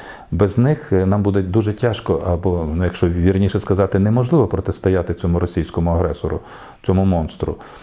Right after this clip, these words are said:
І от такі, якби, е, внутрішні речі, які зараз відбуваються в Україні, мене особисто насторожують. І на завершення. Я вже сказав про те, що у нас, е, відбулося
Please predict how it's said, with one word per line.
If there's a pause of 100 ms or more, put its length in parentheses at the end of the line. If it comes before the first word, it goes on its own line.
(260)
І
от
такі,
якби,
е,
внутрішні
речі,
які
зараз
відбуваються
в
Україні,
мене
особисто
насторожують.
І
на
завершення. (240)
Я
вже
сказав
про
те,
що
у
нас,
е,
відбулося